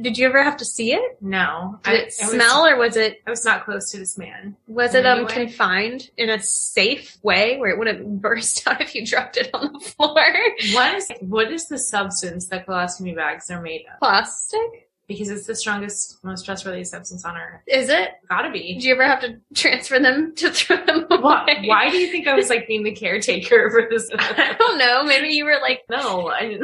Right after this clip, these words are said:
Speaker 2: not ever do that.
Speaker 1: On a, on a real note, we're happy to be back. I didn't know if we'd get this far, but we are a group of three now. We have a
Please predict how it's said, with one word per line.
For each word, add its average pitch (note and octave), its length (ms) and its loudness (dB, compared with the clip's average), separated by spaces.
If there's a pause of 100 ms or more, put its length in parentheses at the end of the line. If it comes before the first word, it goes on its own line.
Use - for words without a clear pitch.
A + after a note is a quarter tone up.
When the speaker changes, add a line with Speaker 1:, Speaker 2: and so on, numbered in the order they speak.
Speaker 2:
not B3 160 2
ever G#3 240 -4
do G#3 180 -16
that. - 260 0 (840)
Speaker 1:
On C4+ 100 0
a, - 20 2
on A#3 340 2
a A#3 380 2
real C#4+ 420 -4
note, G#3 320 0
we're A#3 160 0
happy A#3+ 920 0 (100)
to - 100 -12
be A#3 120 -4
back. F#3+ 320 4
I A3 80 4
didn't A#3 160 2
know A3+ 80 4
if A3+ 80 0
we'd A3 160 -2
get G#3 160 -2
this A3+ 220 -6
far, C4 460 0 (540)
but G3+ 300 2
we A3 320 2
are A3 160 4
a G#3 100 0
group A3 180 -8
of A#3 100 -8
three A3 340 -2
now. E4+ 360 4
We B3+ 200 -2
have A#3 300 2
a G#3+ 640 0